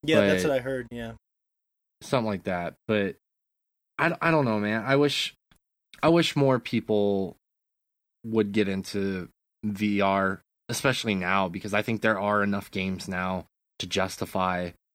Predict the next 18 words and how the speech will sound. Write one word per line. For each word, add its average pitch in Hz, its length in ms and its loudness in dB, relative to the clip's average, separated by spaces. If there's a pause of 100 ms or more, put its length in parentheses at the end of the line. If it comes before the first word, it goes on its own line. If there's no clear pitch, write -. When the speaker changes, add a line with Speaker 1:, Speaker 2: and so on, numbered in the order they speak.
(480)
Speaker 2:
buying 101 440 2
that. 98 120 2
And 107 80 0
especially 131 600 2
like, 120 360 0
like 113 300 0
we 113 120 2
were 104 80 2
talking 107 360 -2
about 92 240 -2
with 98 260 -4
No 104 260 0
Man's 101 280 -2
Sky 95 300 -2
coming 113 280 -2
to 120 80 -2
V 123 180 -2
R 131 300 0